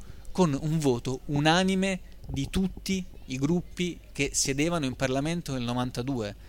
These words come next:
dall'estrema destra, perché è una legge che premia, diciamo, i cittadini italiani residenti all'estero, a cui l'estrema destra è molto legata, all'estrema sinistra, che in quel momento,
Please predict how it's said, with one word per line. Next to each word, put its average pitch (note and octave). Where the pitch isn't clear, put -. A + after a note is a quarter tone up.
dall'estrema C#3
destra, G#3+
perché D3
è C#3+
una C3+
legge C#3
che A#2+
premia, A#2
diciamo, A#2+
i A2+
cittadini B2
italiani B2
residenti A#2+
all'estero, A#2
a -
cui B2
l'estrema A#2+
destra C3+
è B2
molto B2+
legata, G#3+
all'estrema F3+
sinistra, D3
che F#3
in C#3
quel F3+
momento, F3